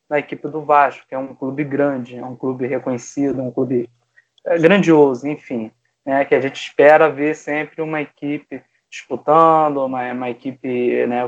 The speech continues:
com-, recheada de, de atletas de, renomados, né, de grande nome,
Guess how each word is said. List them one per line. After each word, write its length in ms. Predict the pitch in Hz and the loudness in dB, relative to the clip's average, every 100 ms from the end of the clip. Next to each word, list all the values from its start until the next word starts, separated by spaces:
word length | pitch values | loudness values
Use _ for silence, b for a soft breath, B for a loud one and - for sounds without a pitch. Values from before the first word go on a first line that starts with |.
| - | -6
com-, 100 | 135 | -8
recheada 920 | 131 120 - 123 123 120 120 107 107 _ _ _ _ | -2 -2 4 4 4 2 0 0 -2 _ _ _ _
de, 280 | 123 127 | -8 -6
de 100 | 120 | 0
atletas 760 | 123 - 135 127 - 120 - - _ _ - | 0 4 4 4 4 -4 -6 -20 _ _ -20
de, 100 | - 120 117 127 135 | -6 -4 -2 -4 2
renomados, 760 | 131 139 123 139 160 151 139 | 4 6 6 8 8 8 4
né, 240 | 135 131 127 | -10 -14 -16
de 80 | 143 | -20
grande 340 | 131 139 127 127 | -10 -6 -6 -8
nome, 580 | 131 151 151 143 143 | -4 -2 -2 -6 -14